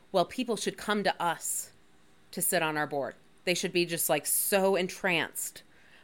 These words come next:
by what we do that they come to us." And you need to shift that. You need to go out into community. You need to come, go into these spaces that you aren't comfortable. You know, one of the things we always say is, like, "When was the last time your organization showed up at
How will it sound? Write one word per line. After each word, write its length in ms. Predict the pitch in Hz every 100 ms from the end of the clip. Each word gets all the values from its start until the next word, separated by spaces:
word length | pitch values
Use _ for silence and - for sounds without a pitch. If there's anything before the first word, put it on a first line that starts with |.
| -
by 140 | 170
what 200 | 160 165
we 80 | 175
do 140 | 170 160
that 160 | 147
they 240 | 160 156 156
come 240 | - 175
to 60 | 156
us." 400 | 156 147 131 - - - - -
And 160 | 180 180
you 80 | 175
need 100 | 214
to 80 | 233
shift 280 | - 403 -
that. 200 | 165 -
You 120 | 143
need 200 | 175 262
to 100 | 285
go 380 | 254 208 269 262
out 220 | 180 233 -
into 160 | 240
community. 580 | 247 220 220 262 202 117 -
You 160 | 214
need 120 | 262 247
to 40 |
come, 220 | - 247 -
go 140 | 202 220
into 100 | 208
these 180 | 202
spaces 420 | 190 202 - 175 156
that 200 | 156 156
you 220 | 180 196
aren't 240 | 196 214
comfortable. 560 | - 220 214 196 - - - - - - -
You 160 | 156
know, 60 | 151
one 260 | 165 165
of 40 | 175
the 80 | 185
things 220 | 202 185
we 80 | 185
always 220 | 175 175
say 140 | 220
is, 120 | 185
like, 180 | 160 143 -
"When 200 | 156 196
was 120 | 208
the 60 | 180
last 260 | 190 190
time 180 | - 175
your 220 | 175 180
organization 640 | 170 170 170 160 175 208 160
showed 280 | - 143 143
up 240 | 156 - -
at 320 | 143 147 -